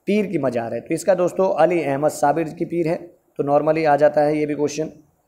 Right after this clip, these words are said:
पचपनवा है, नेहरू पर्वतारोहण संस्थान की स्थापना कब हुई थी? तो इसका राइट आंसर आपका हो जाएगा, यानी कि चौदह नवंबर उन्नीस सौ पैंसठ ईस्वी को।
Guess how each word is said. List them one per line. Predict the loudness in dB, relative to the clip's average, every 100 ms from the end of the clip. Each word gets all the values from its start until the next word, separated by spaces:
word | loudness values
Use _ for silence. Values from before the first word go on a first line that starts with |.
| _ _ _ _ _
पचपनवा | 0 2 2 4 4
है, | 4
नेहरू | 6 6 4
पर्वतारोहण | 4 4 6 4 4 4
संस्थान | 2 4 2 2
की | 0
स्थापना | 0 0 0
कब | 2 2 4
हुई | 0
थी? | -4
तो | -14 -18 _ -4
इसका | 2
राइट | 6 6 6
आंसर | 2 6 6
आपका | 6 4
हो | 4
जाएगा, | 4 2 2
यानी | 2 0
कि | -2 -2
चौदह | 4 6 6
नवंबर | 4 2 0 2 2
उन्नीस | 2 -6 -6 0
सौ | 2 2 -2 -20 _ _ -4
पैंसठ | -2 -4 -6
ईस्वी | -8 -12 -12
को। | -12 -14